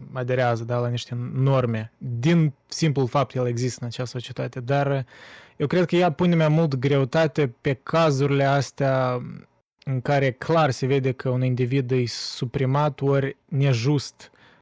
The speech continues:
uh, judecat de către majoritatea. Și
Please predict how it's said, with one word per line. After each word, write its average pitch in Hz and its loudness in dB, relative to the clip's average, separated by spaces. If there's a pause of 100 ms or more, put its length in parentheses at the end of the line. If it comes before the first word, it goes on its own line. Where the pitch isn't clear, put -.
(140)
uh, 123 0 (720)
judecat 131 2
de 123 0
către 127 -2
majoritatea. 127 0 (600)
Și - -2